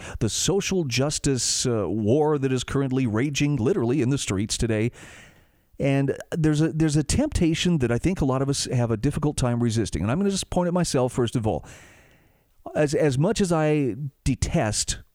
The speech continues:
cancel culture mentality, the idea that, "Ooh, someone said something that I find offense at,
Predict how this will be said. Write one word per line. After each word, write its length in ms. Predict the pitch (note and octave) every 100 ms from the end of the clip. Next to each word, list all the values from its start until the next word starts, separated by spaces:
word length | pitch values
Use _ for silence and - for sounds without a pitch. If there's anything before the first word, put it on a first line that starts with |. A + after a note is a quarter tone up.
| -
cancel 680 | - D#3+ E3 - D#3+ D3+ D3 -
culture 600 | - B2+ B2 - A#2+ A#2
mentality, 840 | C#3 A#2+ A2+ - A2+ F#2 E2 C#2+ -
the 120 | B2+
idea 280 | A#2+ A#2+ A#2
that, 160 | A2 - - - -
"Ooh, 460 | D#4 F#4 F4+ D4
someone 380 | A#3 - B3 G3
said 220 | C#3 F3+
something 280 | C#3+ C#3 D3
that 100 | C3
I 140 | B2+ F3
find 260 | C3+ C#3
offense 340 | A#2+ C#3+ C#3 C3
at, 200 | A#2+